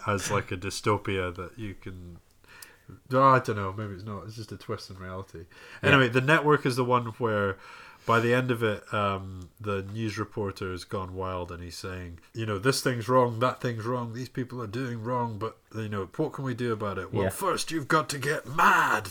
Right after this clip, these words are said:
Speaker 1: And then,
Speaker 2: Yeah.
Speaker 1: you know, e-, everyone gets mad. Mad as hell, and, and yeah,
Speaker 2: Yeah.
Speaker 1: not gonna take it anymore.
Speaker 2: Yeah.
Speaker 1: But
Speaker 2: An
Speaker 1: I think
Speaker 2: uprising, which is also another trope of these sort of films, that there is a, a resistance to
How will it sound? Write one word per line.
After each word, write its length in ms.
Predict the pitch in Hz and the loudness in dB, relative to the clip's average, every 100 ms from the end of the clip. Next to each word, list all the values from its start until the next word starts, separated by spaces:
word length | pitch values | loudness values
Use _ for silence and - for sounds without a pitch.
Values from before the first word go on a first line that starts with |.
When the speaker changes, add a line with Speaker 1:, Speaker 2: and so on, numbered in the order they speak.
| - | -8
Speaker 1:
And 160 | 107 104 | -6 0
then, 80 | 107 | 2
Speaker 2:
Yeah. 120 | 101 92 87 - | 2 -2 -16 -14
Speaker 1:
you 80 | |
know, 220 | 95 87 107 | -10 -6 -6
e-, 40 | - | 0
everyone 320 | 120 107 98 | 0 0 -4
gets 200 | 98 - | -8 -8
mad. 280 | 104 95 85 - - - - | -4 -4 -6 -12 -20 -20 -10
Mad 260 | 110 113 107 | 0 2 2
as 120 | 104 | 0
hell, 440 | 113 101 95 90 - | 2 2 0 -6 -10
and, 340 | 92 90 85 - | -12 -10 -12 -14
and 300 | 92 92 85 85 _ - | -14 -14 -16 -18 _ -10
yeah, 160 | 95 80 _ _ - | -8 -8 _ _ 0
Speaker 2:
Yeah. 160 | 117 | 2
Speaker 1:
not 80 | 98 | 2
gonna 100 | 104 | -2
take 180 | 98 101 | -6 -8
it 80 | 92 | -8
anymore. 300 | 92 85 85 - - | -10 -10 -12 -14 -6
Speaker 2:
Yeah. 160 | 113 104 - | -2 0 8
Speaker 1:
But 280 | 139 - - - - - - | 8 8 -6 -20 -14 -12 2
Speaker 2:
An 120 | 147 | 8
Speaker 1:
I 40 | 170 | 8
think 120 | 165 | 8
Speaker 2:
uprising, 420 | 127 107 95 95 | 6 6 6 4
which 180 | 101 98 | 2 2
is 100 | 104 | 2
also 380 | 117 110 113 107 | 2 4 4 6
another 500 | 107 110 98 101 92 - - - - - - - - - - | 6 4 4 2 0 -4 -20 -20 -20 -20 -20 -20 -20 -12 -2
trope 480 | - 117 95 87 | 2 4 4 2
of 420 | 101 92 90 - - _ _ _ _ _ | 0 0 -2 -10 -14 _ _ _ _ _
these 280 | - 107 95 | 2 2 4
sort 260 | - 82 - | 4 2 0
of 40 | |
films, 420 | - 98 90 87 - | 0 2 2 0 -2
that 140 | 80 | -2
there 160 | 101 104 | 2 4
is 180 | 95 | 4
a, 240 | 101 95 - | 4 2 2
a 80 | 104 | 0
resistance 840 | 95 92 101 98 - 98 87 - | 2 2 2 2 2 0 0 0
to 480 | - 110 95 87 87 | 0 2 2 2 -2